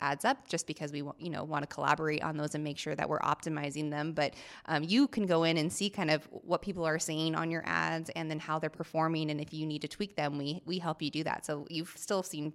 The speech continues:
a lot of success with your Facebook advertising and even Instagram advertising. I know that we're doing that as well for your team. And Facebook, uh, Manager, for those of you out there who don't use that, is really great if you're looking to get into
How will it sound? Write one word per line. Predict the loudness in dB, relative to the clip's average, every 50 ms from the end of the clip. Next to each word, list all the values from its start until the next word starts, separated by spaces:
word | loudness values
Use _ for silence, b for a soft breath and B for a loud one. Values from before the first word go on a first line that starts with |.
| -8 -6 -4
a | -2
lot | 0 2 2 0
of | 0 -2
success | -6 -6 -2 -2 -2 -2 -4
with | -8 -8 -6
your | -6 -6
Facebook | -4 -6 -6 -6 -6 -8 -6 -2
advertising | -2 -2 -2 -2 -4 -4 -4 -4 -4 -4 -4 -4
and | -2 -2
even | 0 0 2 2 0 2
Instagram | 2 2 2 2 0 -2 -2 -2 -2 0
advertising. | 0 0 0 0 -2 -2 -2 -4 -4 -4 -4
I | -4
know | -4 -2 -2
that | -4 -2
we're | -2 -4 -2
doing | -2 -4 -4 -4 -2
that | -4 -4 -4 _ -8
as | -8 -8 -4
well | 0 0 0 0
for | 0 -2 -2 -2 -2 -4 B B B B B B
your | B 0 0 0
team. | 0 0 -2 -2 0 0 0
And | 0 -2 -2 -4 B B B B B 6
Facebook, | 6 6 6 6 2 0 0 -2 -4
uh, | -2 -2 -2 0
Manager, | 4 4 6 6 4 4 2 2 2 2 2 0 -2
for | -2
those | -2 -2 -2 -2 -2
of | -2
you | 2 4
out | 4 4 4 4
there | 0 -2
who | -2 -2
don't | -4 -4 -4 -4 0
use | 2 2 2 2 2
that, | 2 0 0 2
is | 0 -2 -2 -2
really | 0 0 2 2 0
great | 0 0 0 0 0
if | 0 -2 -4
you're | -4 -2 -2
looking | -4 -4 -4 -4 -4 -4
to |
get | -4 -2 -2
into | -4 -4 -4 -6